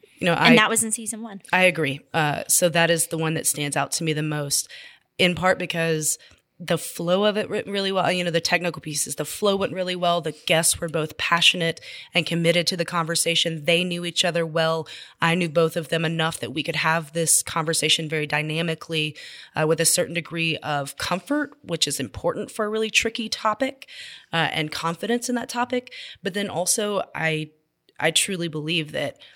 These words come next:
Speaker 1: housing is foundational to every other aspect of community, and neighborhoods are.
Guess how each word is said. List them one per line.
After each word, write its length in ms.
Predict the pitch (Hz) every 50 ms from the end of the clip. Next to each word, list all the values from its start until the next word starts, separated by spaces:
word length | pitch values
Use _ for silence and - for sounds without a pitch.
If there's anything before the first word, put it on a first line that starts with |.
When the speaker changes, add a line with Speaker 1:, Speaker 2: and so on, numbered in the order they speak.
| _ _ _ _ -
Speaker 1:
housing 480 | - - - 160 160 156 156 156 156 147
is 520 | - - 156 147 147 147 143 - - - - _ _ -
foundational 1120 | - - - - - 160 160 160 - 147 139 147 - - - 190 190 196 214 220 - _ _ -
to 420 | - - - 165 160 151 151 156 -
every 320 | 160 165 147 156 180 165 156
other 200 | 151 - 98 85
aspect 440 | 98 131 - - - 156 - -
of 100 | 156 -
community, 580 | - - - 147 147 156 175 180 202 214 214 -
and 200 | 156 151 165 160
neighborhoods 520 | 151 151 156 165 185 185 180 208 202 - -
are. 300 | - 202 208 214 220